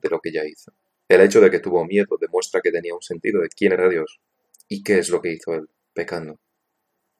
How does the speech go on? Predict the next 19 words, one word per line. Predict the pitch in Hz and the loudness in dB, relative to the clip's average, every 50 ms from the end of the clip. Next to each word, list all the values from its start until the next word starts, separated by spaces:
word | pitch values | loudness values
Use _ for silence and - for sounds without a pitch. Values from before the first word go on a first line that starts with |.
| _ _ _ _ _ - - - - | _ _ _ _ _ -16 -14 -6 -2
También | - 92 92 95 | 0 2 2 4
Moisés | 110 101 95 - 117 113 - | 4 4 4 4 2 0 0
tuvo | - 101 90 85 | 2 0 0 4
miedo. | 95 104 104 95 85 - _ _ _ _ - - - - - - - - - - - - _ | 8 8 8 8 8 2 _ _ _ _ -20 -20 -20 -20 -20 -20 -20 -20 -20 -20 -20 -6 _
Cuando | - 110 110 110 104 | 4 4 6 8 10
Dios | 107 113 113 117 | 12 12 12 12
nos, | 117 113 101 - - - | 10 6 6 6 0 -2
se | - 113 | 4 6
le | 101 101 101 95 | 8 10 10 10
reve-, | 98 101 95 95 92 - | 10 8 8 8 6 4
se | - - - 101 | 2 2 4 6
le | 95 95 | 6 6
revela | 92 95 101 95 107 113 110 98 92 90 90 | 8 10 10 12 12 12 12 10 8 6 4
en | 90 90 | 2 2
la | 90 87 82 - | 0 -4 -6 -4
zarza | - - 101 95 - - 98 | -2 2 2 2 2 2 -4
ardiendo | 90 85 87 101 104 107 104 92 85 | -2 0 4 6 6 6 6 6 -2
en | 85 | -2
Éxodo | 87 - - 92 87 85 | -2 -2 0 2 2 2